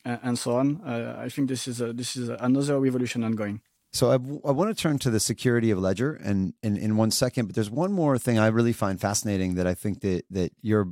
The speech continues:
Speaker 2: both an example of and you have some insight in. And, you know, there's the joke that you, you know, you're hard pressed to find a, um, crypto project anywhere in the world without French people on the team. And I think it's interesting that, you know, you were advised to go into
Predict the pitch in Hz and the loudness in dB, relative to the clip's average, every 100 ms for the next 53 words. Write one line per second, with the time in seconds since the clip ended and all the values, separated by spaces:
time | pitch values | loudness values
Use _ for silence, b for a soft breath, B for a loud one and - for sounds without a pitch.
0 | - 104 113 110 90 101 107 123 117 107 | -4 0 0 0 -2 0 0 2 0 2
1 | 98 95 95 101 98 120 107 87 82 80 | 0 0 -2 -2 0 2 2 0 -2 -6
2 | 80 - B B B B 113 110 104 113 | -8 -12 B B B B 0 0 2 2
3 | 107 107 104 90 127 120 - 98 110 104 | 4 2 0 2 2 2 -2 -4 -2 -2
4 | 98 110 98 90 95 - 127 110 117 110 | -2 -4 -2 0 0 2 0 2 0 -2
5 | - 107 - 107 107 104 - 110 98 95 | -2 -4 -2 0 0 0 -2 -2 0 2
6 | 95 98 90 90 127 - 107 - 95 92 | 0 -2 -6 -2 -2 0 0 0 -2 -6
7 | - 107 107 101 101 98 90 92 101 107 | -10 -6 -2 0 0 0 -2 0 0 0
8 | 95 95 - 104 - 110 104 98 90 104 | -2 -4 -4 -6 -4 -2 0 -2 -4 -4
9 | 101 113 151 B B B B 127 127 143 | -4 -4 -8 B B B B 2 4 4
10 | 135 135 139 151 - 120 110 101 107 101 | 2 2 0 0 2 2 2 2 0 2
11 | 117 104 95 123 135 117 110 117 - 101 | 0 0 2 2 4 4 4 2 0 0
12 | 107 160 170 98 | 2 2 0 -4